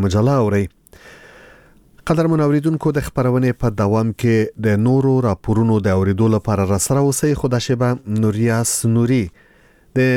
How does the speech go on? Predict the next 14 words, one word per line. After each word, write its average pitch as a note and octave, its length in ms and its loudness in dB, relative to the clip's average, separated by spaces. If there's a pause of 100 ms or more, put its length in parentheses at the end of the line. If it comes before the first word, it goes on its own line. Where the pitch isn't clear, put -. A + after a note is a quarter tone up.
نړۍ A#2 420 0
په G2+ 160 0
مطبوعاتو G2 460 -2
کې A#2+ 160 -2
د G#2+ 80 0
افغانستان G2 560 -4
په F#2 160 -4
اړه G#2+ 200 0
د G2+ 140 0
خپرو F#2+ 300 -2
شویو G2+ 320 0
مطالبو F#2 480 -2
مخکتنه G2 520 -4
کوي. G#2 240 0